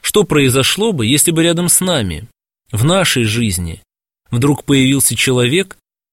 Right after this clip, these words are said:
способный воскрешать мёртвых, исцелять болезни, ставить на ноги хромых и давать зрение тем, кто от рождения слеп.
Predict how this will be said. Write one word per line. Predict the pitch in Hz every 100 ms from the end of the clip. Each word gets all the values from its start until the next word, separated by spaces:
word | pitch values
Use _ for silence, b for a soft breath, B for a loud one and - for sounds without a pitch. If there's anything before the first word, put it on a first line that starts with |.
| _
способный | - 151 143 208 180 175
воскрешать | 165 - 165 - 165
мёртвых, | 165 139 104 - 85 - - _ _
исцелять | 127 - 156 165 180
болезни, | 160 170 151 110 92 92 - _ _ _
ставить | - - 170 180 185
на | 175 180
ноги | 180 165
хромых | - 151 147 160 202 160 -
и | 151
давать | 143 147 147
зрение | 123 151 156 143 131
тем, | - 170 170
кто | - 147
от | -
рождения | 135 120 127 117 117 127
слеп. | - 156 104 -